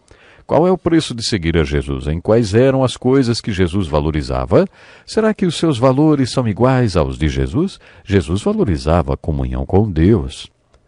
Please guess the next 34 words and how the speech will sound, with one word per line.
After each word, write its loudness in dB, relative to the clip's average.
Ele -4
estava 2
sempre 2
orando 4
em -4
algum -2
lugar, -2
porque 0
a 2
comunhão 2
com 2
Deus 0
era 0
muito 2
importante 0
para -2
ele. -6
Medite, 0
busque -2
a 2
Deus 2
em -2
oração 0
e 2
avalie 2
os 0
valores 2
de 0
Cristo -2
e 0
compare 0
com -2
seus 2
valores. 0